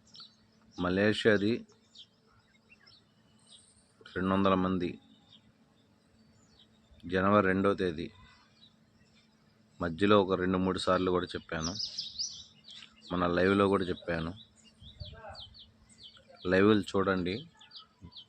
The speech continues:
దాంట్లో నేను చెప్పినతో పాటు ఇంకొన్ని కొన్ని కోల్కత్తాది చెప్పాను,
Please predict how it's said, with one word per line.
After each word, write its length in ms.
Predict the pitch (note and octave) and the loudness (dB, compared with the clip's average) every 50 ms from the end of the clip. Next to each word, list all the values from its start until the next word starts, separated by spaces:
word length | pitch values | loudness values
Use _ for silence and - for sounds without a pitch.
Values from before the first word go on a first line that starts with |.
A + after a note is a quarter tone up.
| _ - - | _ -12 -8
దాంట్లో 300 | E2+ E2+ - - F2 F2 E2 E2 | -8 -8 -6 -4 -4 -4 -2 -4
నేను 140 | E2 D#2 - - | -6 -8 -8 -8
చెప్పినతో 560 | E2+ D2+ - - F#2+ F#2 F#2+ D#2+ - F#2 F#2+ F#2 D#2 - F#2 | -10 -10 -6 -4 -2 -2 -2 -2 -2 -2 -2 -2 -2 -2 -2
పాటు 260 | F2+ F2 - - A2+ C3+ C#3+ - _ - - - - - - - - - - - - _ _ - - F#2 | -2 -2 -2 -4 -6 -6 -8 -16 _ -20 -20 -20 -20 -20 -20 -20 -20 -20 -20 -20 -20 _ _ -10 -6 -6
ఇంకొన్ని 340 | F#2+ - - F#2 F#2 F2+ F2+ - | -6 -4 -4 -4 -4 -4 -4 -6
కొన్ని 240 | F2+ F2 F2 G2+ C#3 E3+ - - - - - - - - - - | -6 -6 -6 -6 -8 -10 -14 -20 -20 -20 -20 -20 -20 -20 -14 -2
కోల్కత్తాది 640 | - F#2+ G2+ G2+ - G#2 - - G#2 G2 F#2 F#2+ F#2+ E2+ F#2 | 0 0 0 2 0 -2 -2 0 -2 -2 0 0 -4 -2 -4
చెప్పాను, 420 | F2 - - - F2+ F#2 F2+ | -8 -8 -6 -6 -4 -4 -4